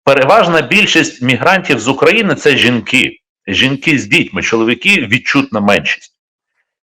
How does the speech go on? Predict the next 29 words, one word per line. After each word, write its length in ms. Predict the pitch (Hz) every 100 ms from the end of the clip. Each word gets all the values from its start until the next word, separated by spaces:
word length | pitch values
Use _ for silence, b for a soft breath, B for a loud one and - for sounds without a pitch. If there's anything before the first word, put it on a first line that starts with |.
| _ -
Мігранти, 500 | 117 185 208 156 139
які 220 | - 165
з 60 |
Близького 480 | 120 135 - 196 147
Сходу, 360 | - 165 165 120
з 60 |
Африки — 360 | 175 196 156 135
це 120 | -
переважно 440 | 113 113 135 120 113
молоді 320 | 110 110 110
чоловіки. 600 | - 92 85 - - - _ _ -
Молоді 300 | 101 165 165
чоловіки, 580 | - 117 117 - 233
які 440 | 196 139 - 139 143
намагаються 880 | 117 113 127 127 110 - 104 98 90
знайти, 640 | 101 101 - 135 139 117
е, 300 | - 92 92
комфортніше 600 | - 104 127 98 90 -
себе 260 | - 80 87
місце. 380 | 80 - - - _ _ _ _ -
Українці 400 | - 247 247 202
могли 260 | 190 196
б 140 | 139 110
бути 260 | 202 165 - -
природнім 540 | 147 143 170 127 123
контрастом, 560 | 120 110 98 71 - - -
але 220 | 135 139
щоб 260 | - 185
вони 600 | 120 139 165 202 180 127